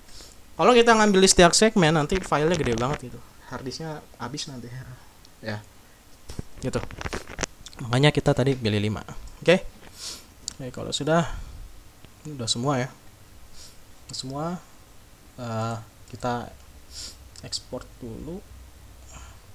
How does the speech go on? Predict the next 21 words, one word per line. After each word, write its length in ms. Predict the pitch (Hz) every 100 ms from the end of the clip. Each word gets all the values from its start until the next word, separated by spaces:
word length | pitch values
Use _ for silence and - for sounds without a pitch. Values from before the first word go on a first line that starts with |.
| -
Nggak 180 | 131 104
usah 220 | - 170
deh, 40 | 185
nggak 120 | 90
usah 140 | - -
ekspor. 240 | - - - - - - - - - - - - -
Langsung 320 | 139 131 135
aja 160 | 131 170
calculate 400 | 135 131 127 127
aja 120 | 131
ya. 80 | 120 - - - - - - - - - - - - - - - - - - - - -
Eh, 160 | 120 -
time 160 | 143
stepnya 320 | 135 139 -
tadi 160 | 151 143 139
<laughs> 20 | 139
nol 80 |
koma 240 | 151 123 117
nol 160 | 117
lima 240 | 113 117 117
belum. 200 | 110